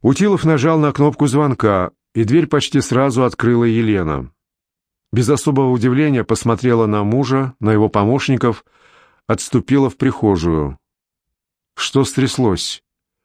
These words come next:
Утилов поддержал Погодина, бросил Елене: «Юрий Алексеевич сам все расскажет». «А вы пройдете?»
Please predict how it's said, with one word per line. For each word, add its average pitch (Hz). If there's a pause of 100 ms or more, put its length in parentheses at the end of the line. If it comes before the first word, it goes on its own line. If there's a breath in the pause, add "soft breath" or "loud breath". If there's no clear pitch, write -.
(800)
Утилов 135
поддержал 113
Погодина, 127
бросил 104
Елене: 82 (1080)
«Юрий 131
Алексеевич 131
сам 127
все 110
расскажет». 85 (1040)
«А 202
вы 123
пройдете?» 113